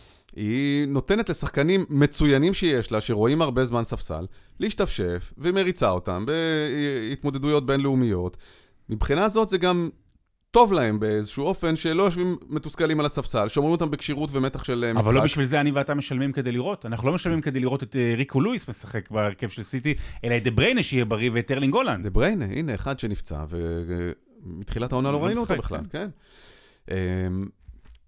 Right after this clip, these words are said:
Speaker 1: זה, זאת שאלה מורכבת. אני חושב שכמו כל דבר כלכלי, קפיטליסטי, ברגע שזה הולך קדימה, יהיה לזה מאוד קשה ללכת אחורה. אלא אם זה יוכח ככישלון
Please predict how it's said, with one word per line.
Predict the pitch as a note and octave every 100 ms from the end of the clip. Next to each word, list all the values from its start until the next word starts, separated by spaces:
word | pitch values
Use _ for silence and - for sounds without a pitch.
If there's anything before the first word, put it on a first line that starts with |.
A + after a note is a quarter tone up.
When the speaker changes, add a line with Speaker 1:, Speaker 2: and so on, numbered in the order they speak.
| _
Speaker 1:
זה, | - D3+ G3 G3+ F3+
זאת | F#3+
שאלה | - G3 G3
מורכבת. | F#3 - E3 C#3
אני | C3
חושב | B2 C3+ D#3+
שכמו | D3 C#3+ C#3+ C#3+
כל | D3+ C#3+
דבר | C3 A#2 B2+ B2 A2+ - - B2+
כלכלי, | - C3 B2 B2 C3+
קפיטליסטי, | B2 - A2 A2+ B2 - A#2+ A2 G#2 - -
ברגע | A2+ A2+ C3 D3+
שזה | C3
הולך | A2+ A#2+ B2
קדימה, | - F#2+ F#2 G#2+ C3 E3 G#3 A3 A#3+ _ _ _ -
יהיה | A2+
לזה | A2+ A2
מאוד | A2+ A2 -
קשה | G2+ G2+ F#2 F2+
ללכת | F#2 F#2 F#2+ -
אחורה. | - F#2 D2+ D2+ - _ - - - -
אלא | D3+ D#3 C#3
אם | D#3+ D3+
זה | A#2
יוכח | A2+ - D3
ככישלון | - - - - G#2 B2 A#2+